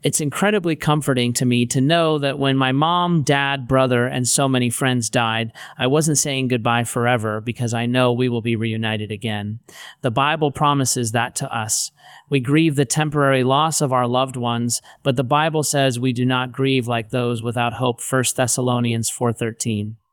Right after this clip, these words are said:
When we say goodbye, we grieve like parents do when they send their kids to college or summer camp. I am thoroughly confident I will see my loved ones again. I just have to wait a little while. Lastly, God tells us about heaven because it gives us courage.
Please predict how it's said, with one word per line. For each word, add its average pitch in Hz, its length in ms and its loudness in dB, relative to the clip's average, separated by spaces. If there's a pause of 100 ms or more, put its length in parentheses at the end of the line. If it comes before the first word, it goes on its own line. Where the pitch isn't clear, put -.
(140)
When 135 160 2
we 147 100 4
say 185 260 2
goodbye, 131 640 0
we 143 120 -2
grieve 147 360 2
like 135 240 -2
parents 143 460 -2
do 131 280 0
when 120 160 -2
they 120 120 -2
send 127 320 -2
their 120 100 -2
kids 123 380 -4
to - 100 -6
college 117 560 -2
or 123 100 -4
summer 117 360 0
camp. 107 440 -6 (480)
I 135 120 0
am 131 140 0
thoroughly 160 420 2
confident 131 640 -2
I 127 200 -2
will 120 140 -2
see 143 240 0
my 127 180 0
loved 123 340 -2
ones 117 320 -2
again. 113 420 0 (320)
I 123 80 -2
just 127 220 0
have 135 200 -2
to 135 100 0
wait 123 240 2
a 117 80 0
little 117 280 0
while. 110 480 -4 (320)
Lastly, 185 480 2
God 170 380 2
tells 160 260 4
us 147 140 0
about 135 240 0
heaven 131 500 2
because 123 300 4
it 123 60 4
gives 117 300 2
us 117 140 2
courage. 113 640 0